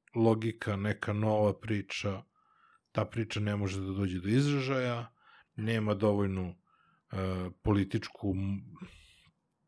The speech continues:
infrastrukturu da bi došla do svih ljudi, da bi se... Znači, to je potpuno neverovatno koliko su ljudi nepoznati i koliko je teško.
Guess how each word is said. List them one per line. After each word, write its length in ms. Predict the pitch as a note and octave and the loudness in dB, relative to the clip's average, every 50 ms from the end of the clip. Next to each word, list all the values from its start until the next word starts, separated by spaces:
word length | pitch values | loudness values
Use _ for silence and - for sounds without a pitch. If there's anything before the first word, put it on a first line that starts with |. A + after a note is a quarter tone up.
| _ _ _ _ _ _ _ - - | _ _ _ _ _ _ _ -10 -6
infrastrukturu 1040 | A2+ G#2+ G2+ - - G#2 F#2+ - - - - G2+ - - - A#2+ A#2 A#2 G#2+ F2+ F2+ | -4 -4 -4 -4 -6 -6 -6 -6 -6 -6 -8 -8 -8 -4 0 2 4 4 4 2 -2
da 160 | F#2 F#2+ G#2 | -4 -4 -4
bi 160 | G2 G2+ A2 G#2+ | -2 -2 -4 -2
došla 560 | G#2 A2 A2 A2 G#2 - - - G2+ F#2+ F2+ | 0 2 2 2 2 0 -4 -6 -6 -6 -4
do 160 | F2+ G2 G2 | -2 -4 -4
svih 440 | F2+ - - - - A2+ G#2+ - - - | -4 -4 -8 -6 -6 -6 -6 -6 -8 -10
ljudi, 500 | G#2 G#2+ A2 A2 G#2+ G2+ G#2 G#2 F#2+ F#2+ - - - - - - - _ | -6 -2 -2 -2 -2 -2 -4 -4 -4 -6 -8 -14 -16 -16 -16 -18 -16 _
da 120 | - G#2+ G2+ | -4 -4 -2
bi 120 | F#2+ F#2+ | -2 -6
se... 200 | F2+ - - - - _ - - - - - _ _ | -8 -10 -12 -14 -16 _ -20 -20 -20 -20 -20 _ _
Znači, 260 | _ - - - - | _ -20 -18 -10 -2
to 100 | - A#2 | 0 0
je 100 | A2+ A#2 A#2+ - A#2 A#2+ A#2 | 0 0 -4 -10 -12 -14 -12
potpuno 580 | _ - B2 B2+ - - - D3 C3+ B2+ A#2+ | _ -2 -2 -2 -2 -2 -2 0 0 2 0
neverovatno 800 | A2+ A2 G#2+ G#2+ G#2 G#2+ G#2+ G#2+ G#2+ G#2+ A2+ A#2 A#2 - - A2+ - | 0 0 0 0 2 2 2 2 4 4 4 4 2 0 -8 -12 -10
koliko 340 | - - A#2 A2+ - - A2 | -6 -4 -4 -4 -4 -8 -10
su 200 | - - A#2+ G#2 | -4 -4 -2 0
ljudi 340 | G#2+ A#2+ C3 C3 A#2+ A#2+ G#2+ | 2 2 2 2 2 0 -2
nepoznati 840 | G#2 G#2 G#2+ A2+ B2+ B2+ - - F#3 F3+ E3+ F3+ F#3 F3 F3+ - E3 | 0 0 0 0 -2 0 2 2 2 4 4 2 0 0 0 -2 -2
i 180 | C#3 - B2+ A#2 | -2 -2 -4 -4
koliko 420 | - - D3 D3+ C#3+ D3 - C#3 | -2 2 2 2 2 2 0 0
je 140 | B2+ - - | 0 0 -2
teško. 520 | - B2+ A#2 G#2+ - - - - - - | 0 0 0 0 -2 -4 -8 -10 -14 -16